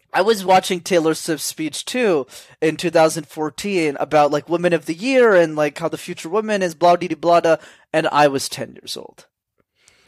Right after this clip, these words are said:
And I was learning how to speak, and I was learning how to sing and do choir, and all of you took care of me.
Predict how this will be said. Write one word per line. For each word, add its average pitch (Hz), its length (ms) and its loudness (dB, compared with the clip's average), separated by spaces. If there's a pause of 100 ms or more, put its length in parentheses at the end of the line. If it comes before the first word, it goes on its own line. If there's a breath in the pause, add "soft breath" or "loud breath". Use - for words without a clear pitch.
(100)
And 135 120 0
I 131 80 6
was 147 180 0
learning 143 280 2
how 135 120 0
to 135 80 -2
speak, 123 640 -8 (440 soft breath)
and 127 120 0
I 131 40 6
was 139 140 0
learning 139 220 0
how 147 100 2
to 135 80 0
sing 127 680 -4 (100)
and 143 160 -10
do 139 140 -8
choir, 120 500 0
and 135 220 -4
all 139 160 6
of 127 160 -4
you 135 60 -14
took - 260 -10
care 113 260 -6
of 113 160 -12
me. - 80 -20